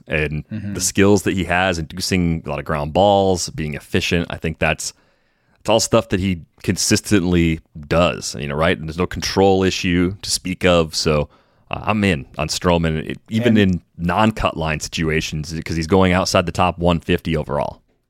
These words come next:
Speaker 2: And I actually do think there is some hidden upside in Marcus Stroman. Um,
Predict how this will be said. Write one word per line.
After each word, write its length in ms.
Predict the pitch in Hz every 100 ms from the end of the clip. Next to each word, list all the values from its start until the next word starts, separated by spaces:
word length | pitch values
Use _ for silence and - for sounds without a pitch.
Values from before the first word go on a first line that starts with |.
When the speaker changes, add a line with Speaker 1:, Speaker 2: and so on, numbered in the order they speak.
| _ _ _ -
Speaker 2:
And 100 | 123
I 100 | 131
actually 340 | 139 135 135 113
do 180 | 127
think 420 | 123 135 127 - - -
there 400 | 117 120 117 113
is 280 | 120 131 -
some 220 | 135 113
hidden 520 | 117 123 123 120 135 -
upside 540 | 127 127 - 131 143 139
in 180 | 139
Marcus 340 | 139 147 143 -
Stroman. 420 | 147 143 156 160 _ _ _ _ _ 117
Um, 580 | 110 113 110 110 117